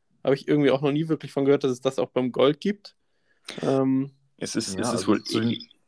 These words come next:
Speaker 2: ja, sag mal, Patrick.
Speaker 3: zu den Zyklen kann man auf jeden Fall nochmal zu, kurz beitragen. Also, ähm, ich, ich glaube, so wie ich das verstanden hatte,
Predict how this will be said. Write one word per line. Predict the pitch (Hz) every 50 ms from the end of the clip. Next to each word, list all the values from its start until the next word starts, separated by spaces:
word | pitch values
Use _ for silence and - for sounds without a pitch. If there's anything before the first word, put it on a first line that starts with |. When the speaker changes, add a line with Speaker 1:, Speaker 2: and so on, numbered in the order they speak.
| _
Speaker 2:
ja, | - 107 98
sag | 95 107 117
mal, | 107 98
Patrick. | - 110 - 127 127 -
Speaker 3:
zu | - 113
den | 117 120 117
Zyklen | - - - - 131 139 - 135 123 117
kann | - - 110
man | 107 107
auf | 98 98 - -
jeden | 107 98
Fall | 104 101
nochmal | 101 101 98 98 92
zu, | - - - - -
kurz | - - 92 -
beitragen. | - - 92 95 98 - - 90 90 90 90 87
Also, | 87 87 92 101 98 92 85 - - -
ähm, | 101 101 95 95 - _
ich, | _ - - - - _ _ -
ich | 92 90 -
glaube, | - 104 98 107 127 147 151 156 156 160 160 143
so | 113 110 107
wie | 107
ich | 107
das | - 117 117
verstanden | - 104 - - - 101 107 113 113
hatte, | 113 101 - 110 110 110